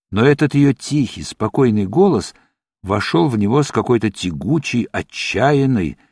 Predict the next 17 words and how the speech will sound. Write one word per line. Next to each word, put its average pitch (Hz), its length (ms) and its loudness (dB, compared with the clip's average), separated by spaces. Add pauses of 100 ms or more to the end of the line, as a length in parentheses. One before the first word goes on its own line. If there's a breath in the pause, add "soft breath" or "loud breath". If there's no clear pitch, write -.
(140)
забытой 87 580 -4
болью. 67 640 -8 (680)
Он 123 120 4
шумно 139 480 4
выдохнул 139 760 2 (640)
и 87 120 -6
повернулся 87 680 -4
на 82 200 -2
спину. 73 480 -10 (720)
"Одевайся", — - 600 -4 (180)
сказал 71 400 -12
он, — 67 180 -16 (380)
"я 104 140 0
отвернусь". - 580 -6 (1000)
Когда 143 360 2
Аня, 185 300 4
одевшись, 143 800 0